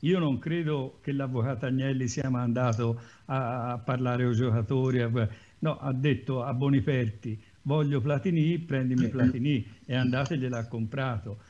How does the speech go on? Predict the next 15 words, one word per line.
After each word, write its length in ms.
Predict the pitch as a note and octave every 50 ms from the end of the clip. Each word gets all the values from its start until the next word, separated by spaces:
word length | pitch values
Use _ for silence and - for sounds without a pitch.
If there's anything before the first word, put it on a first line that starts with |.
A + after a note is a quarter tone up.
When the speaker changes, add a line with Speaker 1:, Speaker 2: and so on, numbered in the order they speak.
| - - - -
Speaker 1:
Poi: 220 | E3 D#3 C#3+ A#2+
"Fammi 320 | - F3 D#3+ D#3 D#3 D#3
la 160 | D#3+ E3 E3+ E3
squadra 680 | E3 - D#3 C#3+ C#3 C3+ C#3 D3+ E3+ E3+ D#3+ E3 E3 - - - -
per 260 | - C#3+ C3+ C3 A#2+
Platini", 580 | - - C3+ B2 G#2+ - A#2+ A#2+ D3 D#3 C3 G#2 - - - - - -
e 140 | - D3 D#3+
Boniperti 640 | C#3 C#3 D3 D#3+ D3+ - D3 B2+ C3 B2 A#2 - E3+
gli 80 | D#3
ha 80 | C3 G#2+
fatto 320 | - - C3 A#2+ - C#3
la 100 | B2 A#2
squadra 320 | A2+ - - B2+ C3 C3+ A#2+
per 140 | A#2+ B2
Platini. 580 | A2+ - B2 A#2 A2 - A2+ C3 C#3 C#3 B2+